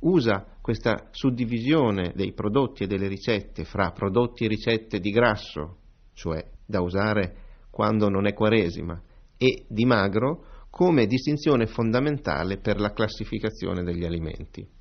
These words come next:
L'obbligo di alternare lungo tutto il corso dell'anno i cibi cosiddetti di grasso e i cibi cosiddetti di magro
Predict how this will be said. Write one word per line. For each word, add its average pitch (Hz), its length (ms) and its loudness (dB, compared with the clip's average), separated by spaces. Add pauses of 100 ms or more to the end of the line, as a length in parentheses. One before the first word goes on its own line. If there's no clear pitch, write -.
(300)
L'obbligo 143 440 6
di 113 160 6
alternare 107 800 4
lungo 98 380 0
tutto 104 240 -4
il 92 80 -4
corso 110 320 -2
dell'anno 90 800 0
i 85 140 -6
cibi 98 600 -2
cosiddetti 101 540 0
di 98 120 0
grasso 98 760 0
e 110 100 -4
i 95 100 -4
cibi 113 280 -2
cosiddetti 101 680 0
di 110 140 2
magro 95 600 0